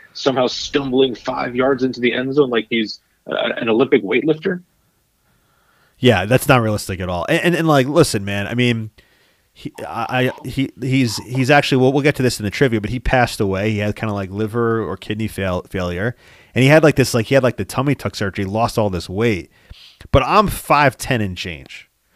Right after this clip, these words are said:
Speaker 2: I weigh a hundred and eighty-five pounds. At my fattest, I was one ninety-five. I can't imagine what kind of a physical state I would be in. And you're, like, a little bit taller than I am. You're, like, an inch, inch and a half taller.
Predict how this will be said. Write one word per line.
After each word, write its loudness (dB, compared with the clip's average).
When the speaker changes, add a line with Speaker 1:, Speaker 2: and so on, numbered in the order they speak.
Speaker 2:
I 6
weigh 8
a 6
hundred 2
and -4
eighty-five 0
pounds. -6
At 0
my 0
fattest, 0
I 2
was 4
one 2
ninety-five. -4
I 2
can't -2
imagine -2
what 0
kind -4
of -4
a -4
physical -2
state -4
I -2
would -4
be -6
in. -8
And 2
you're, 6
like, 6
a -2
little 6
bit 0
taller 4
than -2
I -2
am. -4
You're, 2
like, 2
an -2
inch, -2
inch -4
and -6
a -4
half -2
taller. 0